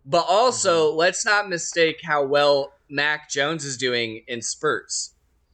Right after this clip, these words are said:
Speaker 2: How are we, how are you going this long without saying Diggs? This is blowing my mind.
Speaker 1: Oh, yeah, sorry. I was gonna get to that. Uh, Diggs has the interception, pick six,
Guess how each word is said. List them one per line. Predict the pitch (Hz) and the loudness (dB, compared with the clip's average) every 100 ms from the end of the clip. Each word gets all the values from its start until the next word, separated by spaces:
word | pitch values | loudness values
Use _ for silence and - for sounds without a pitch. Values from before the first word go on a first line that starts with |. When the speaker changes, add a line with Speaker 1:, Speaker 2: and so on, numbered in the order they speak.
| - | -12
Speaker 2:
How | - 202 240 | 0 4 4
are | 262 | 2
we, | 247 | 0
how | 208 233 | 4 6
are | 269 269 | 8 6
you | 254 | 4
going | 240 240 233 | 4 6 4
this | 220 | 0
long | 214 208 | 2 4
without | 208 196 190 | 4 2 0
saying | 190 175 | -2 -4
Diggs? | 156 147 135 123 | -2 0 0 -6
This | 151 | -12
is | |
blowing | 147 151 147 | -6 -2 -2
my | 139 | -4
mind. | 131 120 117 123 _ _ _ _ _ _ _ _ _ _ _ _ _ - | -6 -8 -12 -18 _ _ _ _ _ _ _ _ _ _ _ _ _ -2
Speaker 1:
Oh, | 180 143 | 0 0
yeah, | 110 160 143 | 0 -2 -2
sorry. | 107 202 185 131 - | -2 -2 0 0 -2
I | 156 | -2
was | 170 165 | -2 -4
gonna | 175 160 | -4 0
get | 160 156 | -2 -2
to | 147 | -2
that. | 123 117 113 _ _ - | 0 0 -4 _ _ -2
Uh, | 156 147 131 123 127 | 0 2 0 -4 -6
Diggs | 185 220 226 208 | 0 0 -2 -6
has | 190 202 202 147 | -4 -2 -2 -6
the | 175 160 | -6 -2
interception, | 165 185 180 - 156 143 - 123 120 123 _ _ _ | 0 0 0 0 0 -2 -6 -6 -6 -10 _ _ _
pick | - 185 170 | -2 -2 0
six, | - 147 135 - | 0 0 0 -4